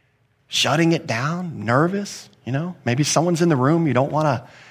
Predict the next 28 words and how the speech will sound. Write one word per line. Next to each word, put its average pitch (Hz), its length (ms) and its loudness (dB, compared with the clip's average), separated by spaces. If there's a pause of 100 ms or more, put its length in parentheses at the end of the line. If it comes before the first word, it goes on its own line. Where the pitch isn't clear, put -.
(140)
disappoint. 131 600 0
You - 80 -4
don't 117 80 0
want 139 140 2
them 147 120 0
to 135 60 0
think 135 240 -4
poorly 156 300 -2
of 170 60 2
you, 185 100 6
so - 160 0
you - 80 -4
just, - 240 -4 (180)
you - 300 -6
don't 123 140 2
say - 200 2
anything. - 400 0 (560)
We 131 100 2
need 156 200 4
the 135 80 2
same 123 260 0
thing. 123 260 -6 (160)
We 120 120 0
need 123 120 0
the 107 80 -8
same 156 400 0
exact 131 360 0
prayer 117 380 -4